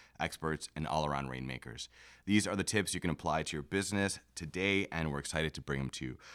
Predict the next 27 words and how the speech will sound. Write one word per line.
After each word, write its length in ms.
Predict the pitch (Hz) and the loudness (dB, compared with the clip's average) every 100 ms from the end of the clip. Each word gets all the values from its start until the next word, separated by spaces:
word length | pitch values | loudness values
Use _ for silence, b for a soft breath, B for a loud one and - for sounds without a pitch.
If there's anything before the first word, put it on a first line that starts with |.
| B B B | B B B
We're 120 | 104 | 4
bringing 420 | 98 117 127 131 - | 8 10 10 8 6
a 80 | 98 | 2
bit 180 | 85 107 | 4 4
of 80 | 107 | 4
a 60 | |
twist 340 | 92 - 95 - | 2 2 2 4
for 120 | 110 | 4
you 120 | 104 | 6
on 140 | 98 | 6
today's 240 | 90 92 78 | 4 2 4
episode, 580 | 78 87 117 110 110 - | 2 2 2 2 0 -4
taking 300 | 87 85 80 | 0 2 4
a 100 | 78 | 2
departure 560 | 76 - 87 82 82 | 0 2 2 4 0
from 520 | - 80 76 76 73 | 0 2 4 6 4
branding, 680 | 71 85 87 80 80 82 80 | 4 6 6 6 4 4 4
marketing, 560 | 78 82 80 82 80 80 | 6 4 4 2 2 2
and 200 | - 76 | 0 -2
sales 340 | - 85 85 78 | 0 2 2 2
techniques 420 | 87 - 85 76 | -2 0 0 0
to 100 | - | -4
talk 380 | - 80 80 - | 0 2 2 0
about 400 | - 73 64 71 | 0 2 2 2
wellness 500 | 82 90 95 98 - - - | 4 6 6 4 0 -6 -6
and 140 | 69 | -4
mindfulness. 640 | 64 67 - - - - | -2 -2 -4 -8 -8 -10